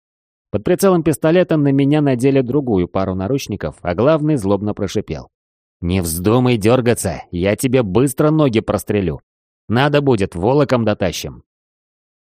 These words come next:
Закрыв и опечатав квартиру, меня в наручниках и под прицелом пистолета сопроводили в стоящий внизу уазик и посадили в забранной решёткой каморку в его задней части.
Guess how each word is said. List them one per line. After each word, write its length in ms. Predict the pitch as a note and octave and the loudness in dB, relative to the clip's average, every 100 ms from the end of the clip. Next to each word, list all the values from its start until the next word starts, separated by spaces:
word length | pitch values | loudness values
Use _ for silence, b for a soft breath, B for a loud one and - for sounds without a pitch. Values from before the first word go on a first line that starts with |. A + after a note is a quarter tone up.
| _ - | _ -8
Закрыв 460 | F2 A#2 F3 G3 D3+ | -2 0 2 2 2
и 60 | |
опечатав 520 | C#3 C3+ C3+ C#3 B2 - | 0 0 0 0 -2 -2
квартиру, 540 | G#2+ G#2 D#3 D3 E2+ | -2 -2 0 0 0
меня 380 | D#2 F#2 C#3 D3+ | -2 0 0 0
в 80 | F#2 | -2
наручниках 760 | F#2+ C#3+ C#3+ A2 F#2+ F2 - | -2 -2 -2 -6 -4 -6 -2
и 100 | G#2+ | -4
под 200 | - F#2 | -2 -4
прицелом 440 | - G2 G#2 F#2+ | -4 -2 -2 -4
пистолета 560 | F2 E2 E2+ A2 D#3 C#3+ | -6 -6 -4 -2 -2 -4
сопроводили 680 | - - F#2 F#2 F#2 C3+ B2+ | -6 -6 -4 -4 -2 0 -2
в 60 | |
стоящий 540 | - E2 G#2 C3+ - F#2 | -2 -2 -2 -2 -4 -4
внизу 320 | F2 E2 F#2+ | -2 -4 -4
уазик 500 | F2 E2+ C3+ B2+ - _ _ - | -2 -2 -2 -6 -12 _ _ -8
и 80 | D3+ | -6
посадили 480 | E3 E3+ D#3 E3 | -2 0 2 2
в 60 | D#3+ | 2
забранной 520 | A2 C#3+ C#3+ C#3 C3 | 0 0 2 0 0
решёткой 540 | A#2+ A2 C3 C3 C3+ B2+ | 0 0 -2 -2 -4 -2
каморку 640 | B2 G#2 E2 - E2+ D2 _ _ | -2 -2 -4 -4 -6 -8 _ _
в 60 | G2 | 0
его 240 | G#2 A2 | 2 2
задней 380 | G#2 F#2 F2 F2 | 0 -2 -4 -8
части. 440 | - C2+ - C2+ | -8 -10 -12 -20